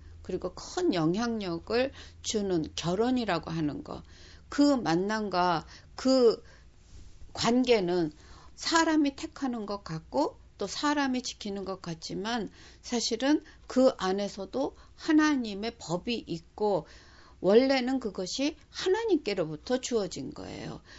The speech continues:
우리가 누군가를 선택해서 우리가 결혼하는 것 같지요. 그래서 이런 사람하고 결혼해야 되고 이런 조건이 필요하고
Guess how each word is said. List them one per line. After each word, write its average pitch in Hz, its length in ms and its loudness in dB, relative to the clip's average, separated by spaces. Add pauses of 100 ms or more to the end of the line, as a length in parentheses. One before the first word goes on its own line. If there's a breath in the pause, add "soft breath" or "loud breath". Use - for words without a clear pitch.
(160 loud breath)
우리가 233 480 0
누군가를 196 580 -6
선택해서 208 640 -8
우리가 196 460 0
결혼하는 202 640 -4
것 240 160 -6
같지요. - 1200 -6 (280 loud breath)
그래서 180 340 0
이런 180 280 2
사람하고 170 500 -4
결혼해야 175 480 -4
되고 180 380 -4
이런 180 320 0
조건이 185 480 -6
필요하고 185 760 -6